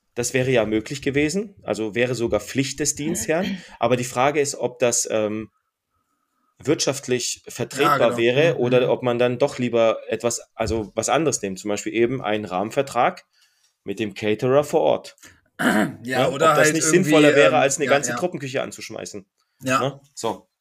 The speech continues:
Speaker 2: Ja,
Speaker 1: Und,
Speaker 2: oder am
Speaker 1: äh,
Speaker 2: Freitag oder halt hier diese, diese, ähm, diese Menüs halt zurückzuhalten für später. Das gab's
Speaker 1: Ja,
Speaker 2: doch auch schon
Speaker 1: oder,
Speaker 2: mal,
Speaker 1: äh,
Speaker 2: das
Speaker 1: was, was,
Speaker 2: Warmhalten oder so.
Speaker 1: was ja auch gibt, ist ja zum Beispiel, dass die, man einen Vertrag macht mit einem Mannschaftsheim, der kriegt dann eine Pauschale pro
Speaker 2: Mhm,
Speaker 1: Verpflegung.
Speaker 2: genau.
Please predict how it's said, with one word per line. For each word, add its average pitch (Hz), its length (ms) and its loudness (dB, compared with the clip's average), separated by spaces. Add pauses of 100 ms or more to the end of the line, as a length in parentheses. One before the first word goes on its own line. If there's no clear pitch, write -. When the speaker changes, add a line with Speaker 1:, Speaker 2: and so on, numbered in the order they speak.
(720)
Speaker 2:
Ja, 127 140 -2
Speaker 1:
Und, 143 80 -2
Speaker 2:
oder 143 180 2
am 104 100 0
Speaker 1:
äh, 101 40 -2
Speaker 2:
Freitag 147 640 0
oder 139 240 0
halt 135 200 2
hier 139 160 -6
diese, 123 360 -6
diese, 113 600 -6
ähm, 113 440 -10 (1080)
diese 120 200 -8
Menüs 131 440 -4
halt 131 180 2
zurückzuhalten 117 840 -2
für 123 140 -10
später. 113 480 -6
Das 120 200 -6
gab's 120 180 -2
Speaker 1:
Ja, 143 160 4
Speaker 2:
doch - 80 0
auch 127 60 0
schon 123 120 4
Speaker 1:
oder, 120 120 4
Speaker 2:
mal, 117 80 0
Speaker 1:
äh, - 20 -2
Speaker 2:
das 120 100 0
Speaker 1:
was, 123 180 0
was, 139 200 4
Speaker 2:
Warmhalten 127 360 0
oder 117 180 -6
so. 107 100 -10
Speaker 1:
was 131 160 4
ja 139 100 4
auch 160 260 2
gibt, 165 240 -2
ist 131 220 -6
ja 123 200 2
zum 131 140 -8
Beispiel, 120 280 -6
dass - 220 -4
die, 110 400 0
man 107 180 -2
einen 107 180 -4
Vertrag 117 460 -2
macht 113 160 -4
mit 107 120 -4
einem 110 100 -8
Mannschaftsheim, 123 600 0
der 113 100 4
kriegt 127 220 -6
dann 117 80 2
eine 113 80 0
Pauschale 120 500 2
pro 123 180 -4
Speaker 2:
Mhm, 120 40 -2
Speaker 1:
Verpflegung. 123 540 -2
Speaker 2:
genau. - 100 -18